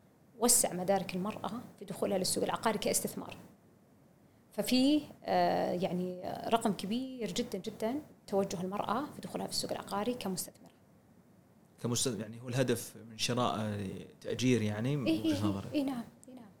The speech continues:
Speaker 1: كتأجير ممكن يعني هي تكون خلاص هي ساكنة في مثلًا، آه، عند زوجها، عند أهلها،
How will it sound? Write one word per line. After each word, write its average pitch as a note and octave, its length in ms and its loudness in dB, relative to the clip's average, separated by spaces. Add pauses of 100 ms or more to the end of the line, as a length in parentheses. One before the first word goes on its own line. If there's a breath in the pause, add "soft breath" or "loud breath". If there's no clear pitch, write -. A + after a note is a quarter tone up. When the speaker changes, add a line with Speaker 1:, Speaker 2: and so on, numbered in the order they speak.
(140)
Speaker 1:
كتأجير G#3 720 -2
ممكن A3 320 6
يعني G3+ 180 8
هي A3+ 120 2
تكون D4+ 200 2
خلاص D4+ 340 4
هي D4+ 40 4
ساكنة G#3 480 4
في G3 300 -10
مثلًا، F#3+ 460 2 (540 loud breath)
آه، - 480 -6
عند F#3+ 120 4
زوجها، F#3 340 4
عند E3+ 220 0
أهلها، F3+ 560 0